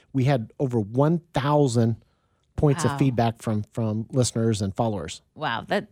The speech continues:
Speaker 1: of pork
Speaker 2: that's,
Speaker 1: tenderloins.
Speaker 2: I kind of expected that from fried chicken, but I'd had no idea
Speaker 1: Yeah.
Speaker 2: it'd be from pork tenderloin.
Speaker 1: Yeah, so I wanna
Speaker 2: Yeah,
Speaker 1: do another one.
Speaker 2: that's
Speaker 1: So
Speaker 2: crazy.
Speaker 1: if you have a suggestion on a food that you think or that you missed from the seventies, eighties, and nineties that people just don't do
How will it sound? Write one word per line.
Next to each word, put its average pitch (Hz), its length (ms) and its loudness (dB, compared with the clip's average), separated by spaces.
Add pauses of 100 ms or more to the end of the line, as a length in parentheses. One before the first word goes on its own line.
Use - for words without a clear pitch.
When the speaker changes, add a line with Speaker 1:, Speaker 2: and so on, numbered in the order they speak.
Speaker 1:
of 226 120 2
pork 127 140 0
Speaker 2:
that's, - 40 -8
Speaker 1:
tenderloins. 104 340 -2
Speaker 2:
I 214 60 2
kind 302 180 -4
of 262 80 -4
expected 220 340 -6
that 170 180 -2
from 170 140 -8
fried 175 260 -6
chicken, 180 360 -8
but 131 80 -8
I'd 143 160 -6
had 156 200 -8
no 165 200 -6
idea 139 240 0
Speaker 1:
Yeah. 113 60 2
Speaker 2:
it'd 156 100 -2
be - 20 -8
from 147 160 -10
pork 139 240 -6
tenderloin. 143 380 -4
Speaker 1:
Yeah, 123 60 2
so 165 120 4
I 139 80 4
wanna 254 240 4
Speaker 2:
Yeah, 160 120 6
Speaker 1:
do 190 120 6
another 139 340 4
one. 117 220 2
Speaker 2:
that's 131 140 0
Speaker 1:
So 135 140 4
Speaker 2:
crazy. 139 120 -4
Speaker 1:
if 123 160 -4
you 190 140 2
have 208 120 2
a 160 60 2
suggestion 151 560 0
on 127 100 2
a 117 40 0
food 151 460 0
that 123 180 -2
you 156 160 0
think 143 480 -2 (720)
or 135 120 4
that 120 200 0
you 147 360 0
missed 156 440 2
from 135 260 2
the 120 180 2
seventies, 151 640 0
eighties, 139 360 0
and 127 100 2
nineties 113 380 2
that 101 180 -4
people 131 300 0
just 123 240 0
don't 107 320 0
do 123 400 4